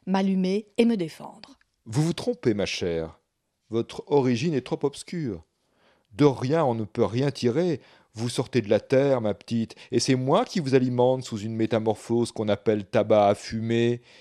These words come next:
Speaker 2: et que les savants nomment nicotiane, du nom de Nico, qui a transplanté en France le premier échantillon de ma famille.
Speaker 1: Oh, il y a bien là de quoi se vanter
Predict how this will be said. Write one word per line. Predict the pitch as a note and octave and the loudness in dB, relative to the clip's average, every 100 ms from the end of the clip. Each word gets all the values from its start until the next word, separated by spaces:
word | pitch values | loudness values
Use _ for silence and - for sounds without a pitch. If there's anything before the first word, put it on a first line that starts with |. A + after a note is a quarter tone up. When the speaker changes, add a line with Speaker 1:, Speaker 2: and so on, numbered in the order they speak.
| - | -8
Speaker 2:
et | - | -4
que | - | 0
les | A#2 | 0
savants | G#2+ - A2 G2+ A#2+ A2+ | 0 2 2 4 0 2
nomment | A2+ A2+ A2 G#2+ | 0 0 -2 -4
nicotiane, | A#2+ A#2+ - A#2+ - - B2+ B2 B2+ A2 | -4 -4 0 0 0 2 4 4 0 -6
du | A#2 | -6
nom | A#2+ A#2 | -4 -4
de | A2+ | -2
Nico, | A#2 A#2+ A2+ - B2+ B2+ B2 | -2 -4 -8 -4 0 0 0
qui | B2 | -2
a | G#2+ | -2
transplanté | B2 - B2 A#2 B2+ | -4 -4 -2 0 0
en | A#2 | -2
France | - A#2+ A#2+ - | -2 -4 -4 -2
le | A2+ | -4
premier | - A#2+ A#2+ A2 | -2 -2 0 -2
échantillon | G#2 A2+ - A#2+ A#2+ | -2 -6 -8 -4 -2
de | |
ma | A2+ G#2 | -2 -2
famille. | A#2+ A#2 A#2+ B2 B2 _ _ A4 | -2 -2 -4 -4 -6 _ _ -8
Speaker 1:
Oh, | G#4 E4 | -4 -2
il | A3+ G#3 | 0 0
y | |
a | A3 | 0
bien | G3 A#3 A#3+ | 0 0 0
là | B3 E4 | 0 -2
de | C4 | -4
quoi | A#3+ C#4 C4+ | -4 -4 -4
se | C4 | -2
vanter | A#3 A3+ A3+ G4+ | -2 -2 -4 -2